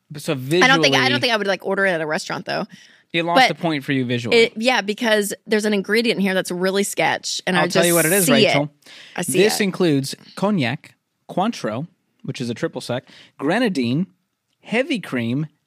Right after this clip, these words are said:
Speaker 1: and egg yolk.
Speaker 2: Not egg white, which is in a lot of cocktails.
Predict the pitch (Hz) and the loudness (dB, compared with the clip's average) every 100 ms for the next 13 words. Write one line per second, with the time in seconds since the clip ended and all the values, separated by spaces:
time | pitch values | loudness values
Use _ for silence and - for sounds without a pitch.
0 | _ - 202 151 139 147 160 - _ _ | _ -4 0 0 0 -4 -8 -12 _ _
1 | _ 143 143 127 104 82 - - _ _ | _ -2 -2 -6 -8 -10 -18 -20 _ _
2 | _ _ 214 196 247 - 233 214 208 233 | _ _ -2 0 0 0 -2 0 -2 0
3 | 226 170 208 - 190 185 190 180 190 180 | 0 0 -4 -6 -6 -2 -2 0 0 0
4 | - 131 - 160 143 143 - | -2 -4 -4 -4 -4 -4 -10